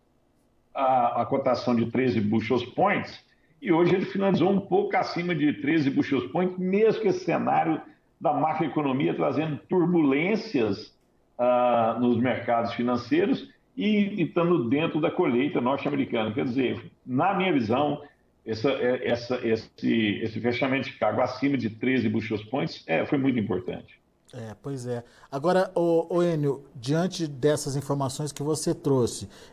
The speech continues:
Speaker 2: e, obviamente, com os fundamentos que ainda podem aparecer daqui pra frente, temos uma tendência pro mercado? O que que você diz aí em termos de preços?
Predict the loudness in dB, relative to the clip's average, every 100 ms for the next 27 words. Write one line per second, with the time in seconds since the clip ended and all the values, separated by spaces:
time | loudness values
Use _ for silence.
0 | 0 6 8 10 8 6 4 2 4 2
1 | 2 0 -4 -10 -2 2 4 4 4 2
2 | 0 0 2 2 0 -2 -2 0 0 2
3 | 4 2 2 -2 2 2 2 0 0 2
4 | 2 0 0 0 0 0 0 0 2 2
5 | 2 -2 -12 -16 -20 -20 -20 -6 2 4
6 | 6 4 2 2 2 2 2 4 4 2
7 | 2 2 2 0 0 -2 -2 -2 -4 -6
8 | -4 -2 -2 0 -2 0 -2 0 2 2
9 | 2 0 0 0 -2 -4 -2 0 -2 -6